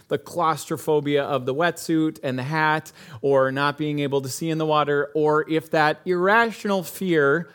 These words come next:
of sharks in lakes somehow came back into my life.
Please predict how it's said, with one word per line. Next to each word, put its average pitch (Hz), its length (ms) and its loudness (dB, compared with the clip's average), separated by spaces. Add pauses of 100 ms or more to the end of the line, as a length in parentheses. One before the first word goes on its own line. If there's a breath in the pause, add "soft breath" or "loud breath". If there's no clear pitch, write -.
(280 loud breath)
of 147 240 2
sharks 156 500 0
in 151 240 -2
lakes 139 600 -2 (160 soft breath)
somehow 139 440 -2
came 127 280 -6
back 123 260 0
into 120 220 -10
my 117 100 -2
life. 113 500 -4